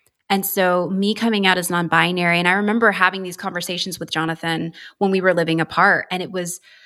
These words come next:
so difficult because I was still trying to figure out who I was. And, and I, I still deal with this sometimes too. You know, it's still really new for me.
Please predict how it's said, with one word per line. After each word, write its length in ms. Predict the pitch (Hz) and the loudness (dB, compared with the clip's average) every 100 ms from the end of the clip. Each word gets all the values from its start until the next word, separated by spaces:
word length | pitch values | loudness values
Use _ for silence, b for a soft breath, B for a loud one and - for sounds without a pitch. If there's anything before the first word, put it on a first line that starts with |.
| b | b
so 600 | - - - 202 214 226 | -12 -8 -2 2 4 2
difficult 760 | 190 185 202 - - 139 - - - | 0 -4 -6 -4 -4 -4 -6 -12 -6
because 600 | 185 190 170 170 165 - - | -4 0 2 2 -2 -4 0
I 140 | 190 | 0
was 140 | 214 214 | 0 -2
still 200 | 196 185 | -2 -2
trying 280 | 196 185 185 | 0 -2 -2
to 60 | |
figure 300 | 180 175 175 | -6 -4 2
out 180 | 170 - | 2 2
who 200 | - 165 | -6 0
I 160 | 165 170 | 0 0
was. 560 | 165 147 156 185 - - | -2 0 -2 -4 -8 -2
And, 480 | 180 175 175 165 175 B B B B B B _ _ _ _ _ _ _ - | 2 4 2 0 -4 B B B B B B _ _ _ _ _ _ _ -2
and 120 | 220 | 4
I, 140 | 214 220 | 4 2
I 40 | 233 | -4
still 260 | - 330 | -2 -2
deal 180 | 277 208 | 0 0
with 140 | 208 202 | 0 -2
this 140 | 175 | -4
sometimes 520 | 170 170 180 170 - | -4 -4 -2 -2 -4
too. 480 | - 190 175 165 156 | -2 0 2 2 0
You 100 | 185 | 0
know, 100 | 175 | 0
it's 120 | 160 | 0
still 160 | - 208 | 0 0
really 240 | 190 175 | 0 -2
new 240 | 165 175 190 | 0 2 2
for 240 | - 180 | 2 0
me. 300 | 175 170 170 | 2 2 2